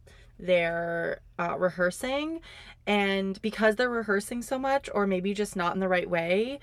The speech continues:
these injuries start happening, and probably because they're rehearsing drunk.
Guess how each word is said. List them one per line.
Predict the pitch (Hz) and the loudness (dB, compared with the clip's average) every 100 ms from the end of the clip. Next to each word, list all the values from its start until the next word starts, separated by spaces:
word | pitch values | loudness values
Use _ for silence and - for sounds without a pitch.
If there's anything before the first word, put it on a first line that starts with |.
| - - - - | -16 -20 -12 -4
these | 185 - | -4 -2
injuries | 180 180 214 294 359 | -2 0 2 2 2
start | - 359 359 359 | 6 8 8 8
happening, | 370 392 381 392 403 403 403 - | 6 6 4 6 4 4 2 4
and | 220 226 220 | 6 6 6
probably | - 226 320 370 | 2 2 4 4
because | - 339 | 2 -2
they're | 320 | 0
rehearsing | 277 233 233 262 - 277 | 0 0 2 0 -2 -6
drunk. | 240 180 190 202 - - | -6 2 2 2 -4 -18